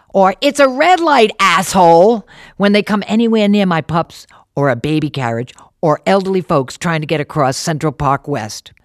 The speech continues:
And don't get me started about delivery guys on bicycles on the sidewalk. That, my friend, is a venial sin.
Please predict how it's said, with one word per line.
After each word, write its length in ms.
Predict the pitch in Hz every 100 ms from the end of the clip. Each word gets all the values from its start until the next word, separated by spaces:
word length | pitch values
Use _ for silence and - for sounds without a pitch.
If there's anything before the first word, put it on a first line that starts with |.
| _ _ - - _
And 280 | 147 160 143
don't 320 | 143 135 208
get 160 | 247 247
me 100 | 262
started 460 | - 196 147 139 131
about 260 | 156 127 120
delivery 340 | 123 139 175
guys 320 | 165 143 139 -
on 120 | 160
bicycles 500 | 135 143 139 143 135 - _ -
on 400 | 151 175 175 156
the 80 | 135
sidewalk. 580 | - 120 117 113 - _ _ _
That, 480 | 185 131 147 262 247
my 180 | 156 135
friend, 380 | - 120 117 -
is 120 | 165
a 60 | 151
venial 360 | 131 175 165 131
sin. 360 | - 131 87